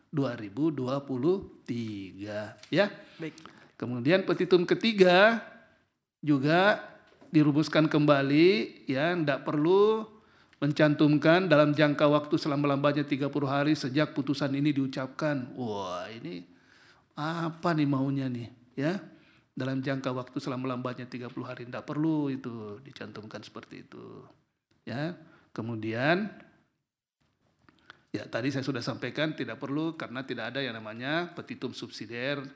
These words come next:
Speaker 1: dan seterusnya, ya, dan penutup. Saya kira itu catatan, ya, perbaikan ini hanya se-,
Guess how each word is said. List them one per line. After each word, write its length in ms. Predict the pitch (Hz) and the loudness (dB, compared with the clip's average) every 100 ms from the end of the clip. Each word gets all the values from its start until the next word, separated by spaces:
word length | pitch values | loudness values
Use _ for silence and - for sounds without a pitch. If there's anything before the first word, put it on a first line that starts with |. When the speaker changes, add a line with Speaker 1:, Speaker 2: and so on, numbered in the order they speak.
| - _ _ - | -20 _ _ -16
Speaker 1:
dan 320 | 104 104 104 | -14 -14 -16
seterusnya, 720 | - - 110 107 - 117 104 101 _ _ | -18 -18 -16 -16 -16 -14 -14 -18 _ _
ya, 160 | 156 123 | -14 -14
dan 160 | 104 | -16
penutup. 480 | 92 104 98 - 104 _ _ _ _ _ - | -18 -20 -20 -20 -20 _ _ _ _ _ -12
Saya 160 | 165 | -4
kira 240 | 170 185 190 | 0 0 0
itu 160 | 170 | -2
catatan, 640 | 208 170 160 170 170 160 147 | -4 -4 -2 -2 -4 -6 -8
ya, 160 | 131 156 | -6 -6
perbaikan 640 | 156 143 139 139 165 180 160 - _ _ | -4 -4 -4 -2 -2 -2 -6 -16 _ _
ini 480 | - 127 160 170 160 | -6 0 2 2 0
hanya 320 | 147 143 139 | -2 0 0
se-, 160 | 139 | 0